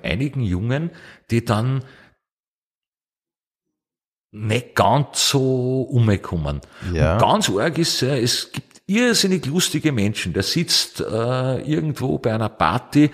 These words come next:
Speaker 1: unterhält, äh, alle.
Speaker 2: Mhm.
Speaker 1: Du stößt ihm auf eine Bühne und er ist weg.
Speaker 2: Da geht nichts mehr. Das
Speaker 1: Da geht
Speaker 2: ja,
Speaker 1: null.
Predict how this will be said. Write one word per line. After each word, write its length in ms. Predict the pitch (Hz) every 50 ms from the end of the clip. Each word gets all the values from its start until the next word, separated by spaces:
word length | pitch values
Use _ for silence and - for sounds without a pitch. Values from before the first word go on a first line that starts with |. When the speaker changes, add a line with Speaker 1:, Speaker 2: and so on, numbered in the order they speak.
| - - - - -
Speaker 1:
unterhält, 1200 | - 147 143 - - - - 113 101 90 87 104 101 127 156 156 - - - - - - - - - -
äh, 580 | - 98 104 104 110 113 117 113 113 113 117 117 - - - - _ _ _ _ -
alle. 520 | - 92 101 117 120 127 151 185 214 196 - - - - - _ _ -
Speaker 2:
Mhm. 440 | 117 117 113 113 113 120 139 165 175 - _ _ _ _ _ _ _ _ - -
Speaker 1:
Du 100 | - 156
stößt 380 | 143 - - 131 143 156 - -
ihm 120 | 156 135
auf 140 | 107 117 120
eine 100 | 151 139 -
Bühne 580 | - - 117 127 135 139 139 147 151 143 117
und 200 | - 107 117 107
er 200 | 113 98 78 67 -
ist 340 | 95 - - - 62 -
weg. 360 | - 92 90 - - - - -
Speaker 2:
Da 60 | - -
geht 180 | - 85 82
nichts 240 | 92 87 85 - -
mehr. 220 | 87 78 80 78 -
Das 180 | 87 90 - -
Speaker 1:
Da 80 | 98
geht 140 | 87 98 110
Speaker 2:
ja, 140 | 104 107 107
Speaker 1:
null. 300 | 98 117 120 131 131 123